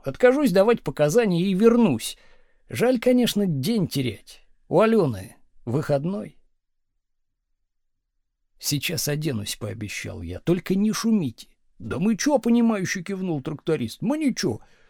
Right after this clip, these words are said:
паспорт не забудь». Я хотел закрыть дверь, но майор не дал. «Здесь подождём», — сказал он, —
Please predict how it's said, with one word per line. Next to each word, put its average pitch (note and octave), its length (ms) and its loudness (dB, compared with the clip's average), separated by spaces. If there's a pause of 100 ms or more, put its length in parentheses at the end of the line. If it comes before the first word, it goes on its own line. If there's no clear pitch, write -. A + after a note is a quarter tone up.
(220)
паспорт - 720 -4
не B2 200 -2
забудь». F#3+ 520 -2 (1000)
Я G3+ 220 2
хотел A#3+ 320 2
закрыть G3+ 460 0
дверь, A#3+ 440 2 (380)
но G#3+ 220 2
майор G#3 600 2 (220)
не D#3 260 2
дал. G2 280 -12 (600)
«Здесь D3+ 440 -2
подождём», — A#2 760 -2
сказал A#2 520 -2
он, — G#2 200 -4